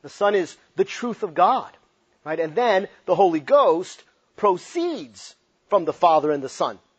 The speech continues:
So hopefully right there you immediately in the Trinity already see a hierarchy. We talk about how the Holy Ghost is the love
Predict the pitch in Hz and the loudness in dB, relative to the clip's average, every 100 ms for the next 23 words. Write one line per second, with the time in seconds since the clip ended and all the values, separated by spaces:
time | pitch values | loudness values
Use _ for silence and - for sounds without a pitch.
0 | _ _ _ _ 233 294 285 247 220 254 | _ _ _ _ -4 -2 0 0 2 -4
1 | 208 190 180 254 240 185 165 147 226 196 | -4 -6 -8 -4 -4 -2 -6 -6 -4 -4
2 | - 180 175 175 - 165 156 262 226 151 | -2 -2 -2 -6 -8 -6 -4 -4 -4 -8
3 | 147 220 226 180 180 151 175 165 180 175 | -4 -4 -4 -4 -2 0 0 0 -2 -4
4 | 156 175 185 - 170 127 135 127 127 135 | -2 -2 -2 -6 -10 -6 -8 -8 -6 2
5 | 156 208 294 320 226 | 4 4 2 0 -12